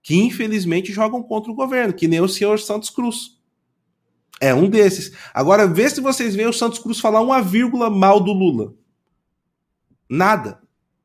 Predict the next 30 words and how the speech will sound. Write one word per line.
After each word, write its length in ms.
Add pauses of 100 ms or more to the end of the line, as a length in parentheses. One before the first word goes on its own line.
(440)
Por 180
quê? 380
Porque 220
ele 180
era 160
capacetezinho 760
azul 240
da 160
onu, 520 (220)
sob 240
a 40
tutela 380
do 140
Lula. 480 (1400)
Né? 280 (760)
Porque 160
o 60
prestígio 540
pessoal 400
falava 300
mais 240
alto. 340 (840)
E 60
nessa 280
época, 280
no 80
Rio 180
de 80
Janeiro, 380
Camila, 420